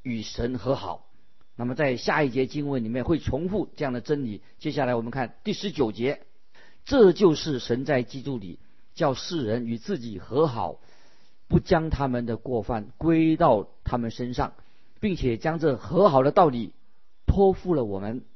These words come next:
与神和好的道理就是改变了，让我们人完全改变，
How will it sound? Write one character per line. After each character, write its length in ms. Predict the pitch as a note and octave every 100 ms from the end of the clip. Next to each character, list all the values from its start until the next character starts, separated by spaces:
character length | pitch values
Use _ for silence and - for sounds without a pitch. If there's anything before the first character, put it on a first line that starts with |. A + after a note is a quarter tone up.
| - - - - - -
与 120 | - A#2+
神 200 | D3 E3+
和 100 | D3
好 160 | A#2 A#2
的 80 |
道 160 | B2+ C#3
理 220 | G#2 F#2+ - - - -
就 120 | D#3
是 300 | B2+ D3 A#2+ - - - - -
改 180 | - B2+
变 220 | F3+ D#3+
了， 200 | G#2+ - -
让 140 | D3+
我 60 | C3+
们 120 | B2
人 280 | A#2+ B2+ C3
完 180 | B2+ C#3+
全 200 | B2 C3+
改 180 | C3 G#2+
变， 280 | D#3 A#2+